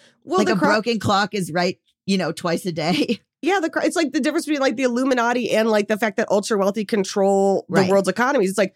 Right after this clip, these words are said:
Speaker 1: those things, like, you're just giving it a kooky name that it doesn't need to have. Like,
Speaker 2: Right.
Speaker 1: it's just Clarence Thomas being bought by a billionaire. Th-, and we can all agree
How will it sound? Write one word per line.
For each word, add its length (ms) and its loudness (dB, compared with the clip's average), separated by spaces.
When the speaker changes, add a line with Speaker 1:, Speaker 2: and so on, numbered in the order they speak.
Speaker 1:
those 260 2
things, 260 0
like, 180 0
you're 220 0
just 260 -2
giving 380 0
it 120 2
a 60 0
kooky 500 -2
name 420 2
that 100 2
it 120 0
doesn't 320 0
need 200 -4
to 100 -2
have. 400 -4
Like, 320 2
Speaker 2:
Right. 80 -20
Speaker 1:
it's 180 4
just 220 -4
Clarence 340 -2
Thomas 400 0
being 460 -2
bought 340 0
by 120 0
a 100 0
billionaire. 480 0
Th-, 180 -4
and 140 2
we 80 2
can 100 0
all 200 2
agree 600 -2